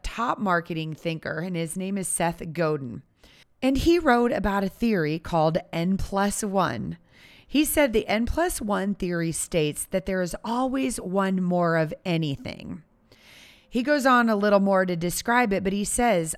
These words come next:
"I've found that most of the time, there's always more where you think there's nothing left. You may have to look a little harder or deeper, but it's there.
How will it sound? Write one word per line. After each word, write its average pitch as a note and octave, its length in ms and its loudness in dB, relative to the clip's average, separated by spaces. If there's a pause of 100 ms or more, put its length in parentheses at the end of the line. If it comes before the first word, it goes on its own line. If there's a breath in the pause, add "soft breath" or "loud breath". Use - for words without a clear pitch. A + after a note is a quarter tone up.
"I've A3 260 -2
found D4+ 600 -2
that C#4+ 160 0
most G#3 500 2
of A3+ 140 -4
the C#4 100 0
time, E3+ 440 -2 (400 loud breath)
there's A3+ 300 6
always A#3 640 0
more G#3 400 4
where F#3+ 260 -2
you G3+ 160 -2
think D4 400 -2
there's B3 380 4
nothing G3 380 0
left. - 480 -6 (680 soft breath)
You A#3+ 160 4
may D#4+ 160 6
have C4+ 220 4
to C4 100 0
look B3 180 2
a B3+ 60 -2
little A#3 280 0
harder A#3 520 0
or A3 160 -2
deeper, F#3 540 -2 (380 loud breath)
but A#3 100 6
it's A#3 220 4
there. E3+ 540 2